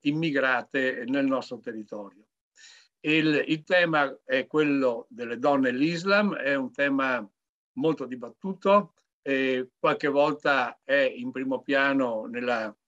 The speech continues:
nella comunicazione, negli organi di stampa, nei media, qualche volta scende giù, però rimane sempre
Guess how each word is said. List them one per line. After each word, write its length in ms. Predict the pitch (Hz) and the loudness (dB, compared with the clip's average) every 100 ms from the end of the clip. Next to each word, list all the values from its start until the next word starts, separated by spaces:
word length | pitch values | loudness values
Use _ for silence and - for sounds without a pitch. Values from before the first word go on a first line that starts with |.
| _ _ _ _ | _ _ _ _
nella 300 | 117 120 117 | -8 -6 -4
comunicazione, 1040 | 127 123 123 120 120 143 170 165 139 123 | -2 -2 -2 -2 0 4 6 6 6 2
negli 280 | 117 117 120 | -2 -4 0
organi 380 | 135 139 131 120 | 0 0 -2 -4
di 100 | 120 | -8
stampa, 540 | - 143 156 147 127 | -2 0 2 2 0
nei 220 | - 120 | -2 -2
media, 500 | 247 165 156 139 120 | 2 2 2 0 -2
qualche 260 | - 131 135 | -2 -4 0
volta 300 | 135 135 127 | 2 2 0
scende 360 | - 135 180 | -4 -2 0
giù, 260 | 139 143 139 | 0 -2 -4
però 340 | 139 135 143 139 | -2 0 0 -2
rimane 440 | 160 143 143 139 | -4 0 0 -2
sempre 500 | - 147 143 127 113 | -4 -6 -4 -4 -6